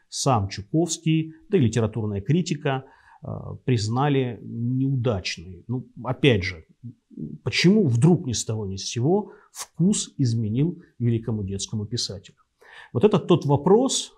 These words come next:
о котором я хочу сегодня поговорить. А, и эти два примера, они не единственные. Я мог бы их, э, ещё умножать и, э, привести ещё много похожих примеров.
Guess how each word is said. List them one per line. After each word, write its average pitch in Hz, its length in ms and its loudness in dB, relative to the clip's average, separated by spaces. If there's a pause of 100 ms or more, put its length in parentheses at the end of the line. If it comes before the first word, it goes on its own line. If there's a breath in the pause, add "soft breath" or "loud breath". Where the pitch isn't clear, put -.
(120)
о 151 100 -2
котором 147 460 2
я 147 140 2
хочу 143 300 -4
сегодня 135 680 -2 (280)
поговорить. 120 680 -2 (540 loud breath)
А, 143 320 2
и 151 500 -2
эти 233 200 2
два 220 180 6
примера, 233 460 4
они 202 200 4
не 208 160 -4
единственные. 196 680 -2
Я 165 160 -2
мог 160 300 -2
бы 131 180 2
их, 127 400 -2
э, 127 320 -2
ещё 123 360 -4
умножать 131 680 -4
и, 113 400 -4 (300 loud breath)
э, 117 600 -4
привести 139 400 0
ещё 220 560 0 (220 loud breath)
много 147 840 2
похожих 147 600 0
примеров. 123 640 -2